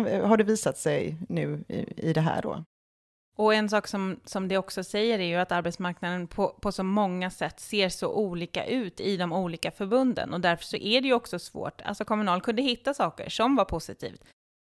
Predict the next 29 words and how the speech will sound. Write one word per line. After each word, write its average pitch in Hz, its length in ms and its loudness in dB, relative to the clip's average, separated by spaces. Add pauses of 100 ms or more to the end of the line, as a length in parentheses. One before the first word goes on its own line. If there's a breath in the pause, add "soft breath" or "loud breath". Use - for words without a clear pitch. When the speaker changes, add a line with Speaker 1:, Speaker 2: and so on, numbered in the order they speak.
(460)
Speaker 2:
på 233 320 2
en 202 160 2
arbetsmarknad 170 600 0
där 170 80 4
väldigt 175 280 2
få - 240 -2
har 208 280 6
några 196 200 2
fasta - 340 -2
anställningar. 170 720 -2 (580)
Vad, 190 280 4
vad 190 120 6
händer, 196 560 0
<laughs> - 40 -18
vad 202 260 0
händer 175 340 -2
då 208 240 4
med, 160 280 0 (440 soft breath)
eh, 156 600 -4
lagen 165 400 2
om 170 80 0
anställningsskydd? 170 680 -2
För 175 60 -4
den, 175 260 -2 (120)
den 185 460 -4
är 185 60 -4
inget 185 320 -4
som 175 200 -4
omfattar 180 600 -4